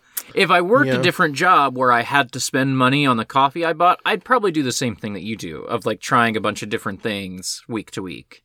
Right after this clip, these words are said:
Speaker 1: You
Speaker 2: Yeah.
Speaker 1: know?
Speaker 2: At, at said chain that you work at and that I previously worked at, um, this is how I developed, uh, a technique to, it's not, like, f-, true. I don't have the, like, actual clay pot that adds flavor to it, but I developed my own version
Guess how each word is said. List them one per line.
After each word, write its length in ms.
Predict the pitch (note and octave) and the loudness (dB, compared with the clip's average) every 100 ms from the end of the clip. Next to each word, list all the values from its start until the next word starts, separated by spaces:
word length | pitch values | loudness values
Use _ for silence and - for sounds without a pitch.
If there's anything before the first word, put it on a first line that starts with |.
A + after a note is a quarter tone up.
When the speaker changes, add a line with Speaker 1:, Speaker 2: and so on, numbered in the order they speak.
| _ | _
Speaker 1:
You 160 | B2 D3 | -2 2
Speaker 2:
Yeah. 280 | C3+ A#2+ | 4 2
Speaker 1:
know? 100 | A2+ A#2+ | 0 4
Speaker 2:
At, 200 | D#3 E3+ | 4 4
at 220 | E3 E3+ - | 2 2 2
said 280 | G#3 A3 | 2 2
chain 580 | D#3+ F#3 D#3+ C#3+ B2+ B2 | 0 0 2 2 2 0
that 140 | B2 D3+ | -4 -2
you 160 | E3 | 2
work 220 | D#3+ B2+ | 4 4
at 240 | B2+ A#2 A2+ | 2 2 2
and 80 | B2 | 0
that 100 | B2 | 0
I 100 | B2+ | 0
previously 480 | - B2 A#2 - A2 | 0 -2 -4 -6 -8
worked 240 | G#2 - | -8 -6
at, 240 | A2 G2+ - - - - - | -6 -8 -12 -20 -20 -10 0
um, 320 | D#3 C3 B2+ | 4 4 4
this 160 | D#3 | 2
is 80 | F#3 | 0
how 120 | F3+ | 2
I 100 | F3 | 2
developed, 580 | D3 B2+ B2+ B2 A2+ - - | 2 0 0 0 -2 -12 -4
uh, 520 | C3+ A#2+ G#2+ G2+ G2+ - | 0 2 0 0 -6 -4
a 140 | C3 A2+ | -2 -2
technique 680 | - D#3+ - B2+ C3+ C3 | -2 -2 0 -2 -4 -6
to, 380 | - C#3 B2 A#2+ - | -8 -4 0 -2 -4
it's 180 | D3 - | -6 0
not, 220 | G#3+ A3 | 2 2
like, 220 | E3+ C#3+ | 0 0
f-, 200 | - - _ _ | -8 -20 _ _
true. 360 | - - C#3 C3+ | -10 -2 0 2
I 40 | B2+ | 2
don't 160 | C3+ C#3 | 0 -2
have 120 | B2+ | -4
the, 80 | A#2+ | -4
like, 160 | A#2+ | -6
actual 360 | A2 A2+ - B2+ | -6 -10 -8 -8
clay 180 | - B2 | -2 -2
pot 300 | - G#2+ A2+ | -2 -6 -6
that 120 | A#2 | -6
adds 200 | A2+ G#2+ | -6 -6
flavor 240 | - A2+ A#2+ | -8 -8 -6
to 160 | D3 | -2
it, 140 | C#3+ - - - - - | -2 -4 -12 -20 -6 2
but 100 | D3 | 4
I 120 | C#3+ | 4
developed 360 | C#3 D#3+ F3 | 4 4 4
my 160 | D#3+ C#3+ | 2 -2
own 280 | B2+ C#3 C3 | 0 0 0
version 500 | A#2+ A#2+ C#3 C3 | 0 0 -2 -2